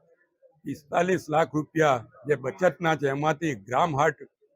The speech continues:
અહીંયા ઊભું કરવાની પણ સૂચનાઓ આપવામાં આવી છે. એટલે આ વિસ્તારનો વિકાસ જે વર્ષોથી લોકોની અપેક્ષાઓ હતી અને યાત્રાળુઓ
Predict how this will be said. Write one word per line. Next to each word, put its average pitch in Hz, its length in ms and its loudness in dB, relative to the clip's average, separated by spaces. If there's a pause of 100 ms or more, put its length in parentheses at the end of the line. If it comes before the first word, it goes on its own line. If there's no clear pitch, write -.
(240)
અહીંયા 151 340 2
ઊભું 135 260 -4
કરવાની 147 480 0
પણ 143 220 2 (400)
સૂચનાઓ 147 480 0
આપવામાં 139 420 0
આવી 131 220 -6
છે. 165 100 0 (460)
એટલે 170 220 -4
આ 139 120 2
વિસ્તારનો 151 720 -2 (420)
વિકાસ 143 420 -2
જે 139 160 -2 (300)
વર્ષોથી 165 600 -4
લોકોની 147 460 -6
અપેક્ષાઓ 139 500 -6
હતી 120 300 -14 (580)
અને 160 180 -2
યાત્રાળુઓ 156 720 2